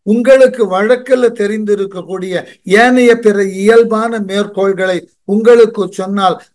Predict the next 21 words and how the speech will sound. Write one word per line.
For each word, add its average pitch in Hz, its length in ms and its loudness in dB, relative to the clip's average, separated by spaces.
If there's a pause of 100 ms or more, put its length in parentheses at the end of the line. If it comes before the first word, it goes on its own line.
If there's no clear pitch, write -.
அதன் 247 360 0
மூலமாக 233 960 -2 (180)
இதில் 214 320 -4
சொல்லப்பட்ட 208 600 -2 (360)
இந்த 208 300 -2
சத்த 190 380 -4 (280)
அனித்தம் 214 580 -2
என்கின்ற 196 440 -4 (360)
கோட்பாட்டை 202 680 -2 (280)
நம்மால 214 360 2 (120)
எளிதில் 214 520 -2
அணுக 226 440 0
முடியும் 196 460 -6
என்பதற்காக. 156 720 -10 (800)
அதனால 233 480 2 (480)
எல்லாரும் 247 560 2
ஒரே 220 300 4
கேள்வியை 220 420 -2
திரும்பி 208 380 -6
கேட்டு 208 340 -4
விடலாம். 175 460 -4